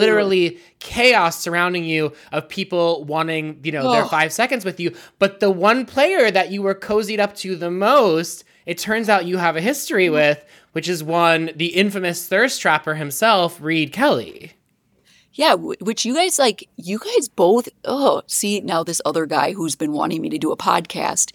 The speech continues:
Speaker 2: he saw the thing and now he's gonna be pissed that I did it before. Sorry. Okay. You guys are jealous of him, and I'm just gonna say it. Like,
Speaker 1: Say
Speaker 2: you
Speaker 1: it.
Speaker 2: got, why do you, and that's the thing. Don't hate on people. Like, because,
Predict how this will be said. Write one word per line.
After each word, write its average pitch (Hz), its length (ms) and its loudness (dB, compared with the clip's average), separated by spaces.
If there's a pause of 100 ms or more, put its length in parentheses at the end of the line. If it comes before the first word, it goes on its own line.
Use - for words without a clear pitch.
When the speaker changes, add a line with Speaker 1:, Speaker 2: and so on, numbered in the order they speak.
Speaker 2:
he 185 260 -8
saw - 400 4
the 156 120 -4
thing 180 340 -2
and 147 120 -6
now - 140 -2
he's - 180 -12
gonna - 160 -8
be - 180 -12
pissed - 540 -6
that 135 100 0
I - 80 2
did 165 200 -4
it - 100 -6
before. 165 500 -4 (320)
Sorry. 302 640 2 (220)
Okay. 202 280 -2 (540)
You 285 160 -2
guys 466 300 4
are 381 40 0
jealous 247 420 0
of 170 140 -2
him, 170 140 -4
and 185 100 -2
I'm 226 120 0
just 262 160 -6
gonna 269 160 -2
say 254 260 0 (100)
it. - 100 -8 (100)
Like, 202 260 -4
Speaker 1:
Say 156 240 -2
Speaker 2:
you 294 120 0
Speaker 1:
it. - 20 -4
Speaker 2:
got, 339 180 0 (920)
why 302 440 4
do 427 60 -4
you, 403 220 -2 (140)
and 320 100 0
that's 370 180 0
the 370 80 -4
thing. 247 480 -4 (1300)
Don't 339 340 0
hate 330 320 -2
on 247 160 0
people. 127 600 -8
Like, 220 200 -6
because, - 340 -6